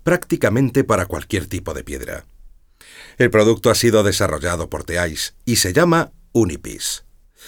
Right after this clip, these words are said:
Es un producto bicomponente. Con ello quiero decir que está formado por dos componentes que tienen que mezclarse justo antes de su uso.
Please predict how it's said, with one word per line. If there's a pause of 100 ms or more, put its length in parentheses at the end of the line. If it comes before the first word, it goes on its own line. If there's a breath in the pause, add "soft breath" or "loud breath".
(240 loud breath)
Es
un
producto
bicomponente. (300)
Con
ello
quiero
decir
que
está
formado
por
dos
componentes
que
tienen
que
mezclarse (200 loud breath)
justo
antes
de
su
uso.